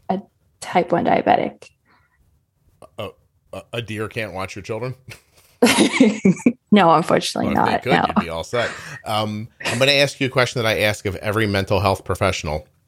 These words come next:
Speaker 2: who falls into your category. Again, it's gonna
Speaker 1: Mm-hmm.
Speaker 2: sound accusatory. It is not. Why
Speaker 1: Yeah.
Speaker 2: Is there something about people who struggle with mental health that draws them to want to work in mental health?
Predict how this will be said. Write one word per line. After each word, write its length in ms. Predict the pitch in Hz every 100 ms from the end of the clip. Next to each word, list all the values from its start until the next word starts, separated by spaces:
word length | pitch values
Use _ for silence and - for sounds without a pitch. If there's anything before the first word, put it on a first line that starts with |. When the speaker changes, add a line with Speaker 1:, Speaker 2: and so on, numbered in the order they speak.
| _ _ -
Speaker 2:
who 140 | 110
falls 360 | 95 107 98 98
into 120 | 92
your 180 | 87 87
category. 560 | 82 87 80 78 73 78
Again, 360 | 95 90 82 80
it's 180 | 92 -
gonna 140 | -
Speaker 1:
Mm-hmm. 80 | 202
Speaker 2:
sound 180 | 185 78
accusatory. 640 | 78 123 120 123 117 113 -
It 120 | 90
is 160 | 73 -
not. 200 | 60 - _ _ _ _ -
Why 400 | 90 110 110 190
Speaker 1:
Yeah. 280 | 151 - - _ _ _ _ _ - - _ _ _ -
Speaker 2:
Is 160 | 123
there 100 | 127
something 420 | 123 151 147 170
about 240 | 160 156 -
people 300 | 139 139 135
who 120 | 127
struggle 440 | 113 - 110 113 127
with 120 | 127
mental 320 | 127 127 127
health 280 | 123 123 127
that 120 | 107
draws 360 | - 110 101 104
them 140 | 104 98
to 140 | 107
want 340 | 92 95 101 92
to 100 | 107
work 320 | 87 90 85
in 120 | 110
mental 280 | 110 113 127
health? 380 | 127 135 135 _